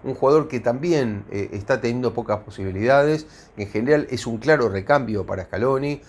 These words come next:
más allá de, de que juega un equipo grande italiano, eh, que es una estrella en el fútbol europeo, pero en la selección argentina no ha tenido suerte hasta ahora,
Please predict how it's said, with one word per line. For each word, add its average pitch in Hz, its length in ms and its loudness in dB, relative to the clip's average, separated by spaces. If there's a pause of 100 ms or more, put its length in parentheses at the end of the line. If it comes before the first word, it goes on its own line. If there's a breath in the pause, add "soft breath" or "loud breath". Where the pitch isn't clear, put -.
(160 loud breath)
más 110 160 0
allá 107 200 2
de, 107 240 0
de 90 180 -6
que - 120 -12
juega 117 280 0
un 104 80 -2
equipo 98 280 -4
grande 104 240 -2
italiano, 131 640 0 (300 loud breath)
eh, 92 140 -6
que 107 120 -4
es 104 100 -8
una 98 100 -2
estrella 110 380 0
en 95 80 0
el 92 80 -6
fútbol 101 320 -4
europeo, 147 580 2
pero 151 360 2 (280 soft breath)
en 107 120 -6
la 104 80 -4
selección 110 360 -2
argentina 135 420 -2
no 127 120 0
ha 143 80 2
tenido 117 340 -2
suerte 120 320 -4
hasta 98 160 -6
ahora, 113 360 0